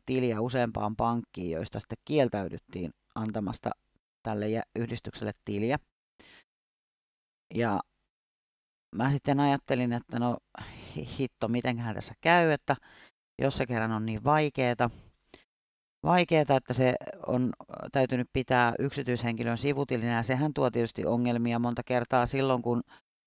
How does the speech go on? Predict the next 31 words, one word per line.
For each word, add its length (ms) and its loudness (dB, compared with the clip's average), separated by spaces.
yhdistyksessä 600 0
saattaa 400 4
vaihtua 460 4
ne 200 -2
taloudenhoitajat, 800 -6
niin 160 -4
silloin 480 -2
se 200 -12
pitää 240 -2
vaihtua 340 -2
taas 260 4
se 80 -6
tilinumerokin. 760 -4
Ja 100 -6
mä 60 -2
ajattelin, 300 0
että 180 0
ei 100 4
tästä 260 -2
tule 140 -2
mitään, 420 0
että 180 -4
nyt, 180 -4
tota, 280 -2
nyt, 240 -6
ö, 60 -20
varasin 400 0
ajan 340 4
sitten 420 -4
pankkiin 540 -2
ja 120 4